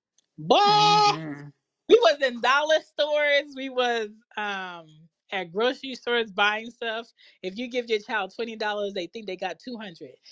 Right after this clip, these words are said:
Speaker 1: It really don't matter. You know what I'm
Speaker 2: Mm-hmm.
Speaker 1: saying? Um, experience,
Speaker 2: Mm-hmm.
Speaker 1: um,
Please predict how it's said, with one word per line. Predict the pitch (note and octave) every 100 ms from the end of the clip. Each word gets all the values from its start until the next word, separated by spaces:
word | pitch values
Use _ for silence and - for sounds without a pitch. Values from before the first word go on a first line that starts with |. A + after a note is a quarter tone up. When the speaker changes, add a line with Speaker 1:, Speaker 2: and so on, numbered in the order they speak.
| _
Speaker 1:
It | B3+ B3
really | D4 F4+
don't | D4+ A3+ A3
matter. | F#3 F3 E3 E3+ F3+
You | F#3+
know | G3+
what | G#3+
I'm |
Speaker 2:
Mm-hmm. | G#3+ _ -
Speaker 1:
saying? | - - _ _ _ _
Um, | A3 A3+ G#3 G3+ F#3 G3 _ -
experience, | A3+ E3+ F#3 F#3+ F#3+ F3+ F#3+ A3+
Speaker 2:
Mm-hmm. | C4+ - - - _ _ _
Speaker 1:
um, | G#3 G3+ F#3+ F3+ E3+